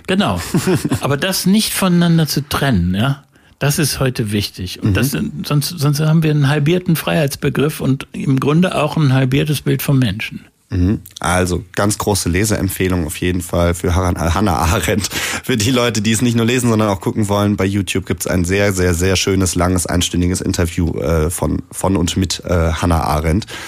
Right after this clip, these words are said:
Speaker 2: Ähm, kann ich auch nur empfehlen. Jetzt ist die nächste Hörerfrage, äh, von einer Hörerin, ähm, ob sie in der Philosophie, ähnlich wie bei Religionen, ähm, das ist ja auch so eine Analogie. Man muss ja nicht politisch sein, ohne,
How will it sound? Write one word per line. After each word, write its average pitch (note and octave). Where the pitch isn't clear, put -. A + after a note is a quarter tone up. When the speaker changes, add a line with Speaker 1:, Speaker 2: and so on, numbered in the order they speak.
Speaker 2:
Ähm, G2+
kann B2
ich B2+
auch B2
nur C#3+
empfehlen. G2
Jetzt A2+
ist E3+
die -
nächste C#3+
Hörerfrage, F#2
äh, B2
von B2+
einer B2
Hörerin, B2+
ähm, A2
ob -
sie G#2+
in A2
der G#2
Philosophie, G2+
ähnlich A#2
wie A#2
bei G#2
Religionen, F#2+
ähm, G2+
das F#2
ist A#2+
ja -
auch G#2+
so C#3
eine A#2
Analogie. F2
Man E2+
muss G2
ja G#2+
nicht G2
politisch G2
sein, G#2+
ohne, G2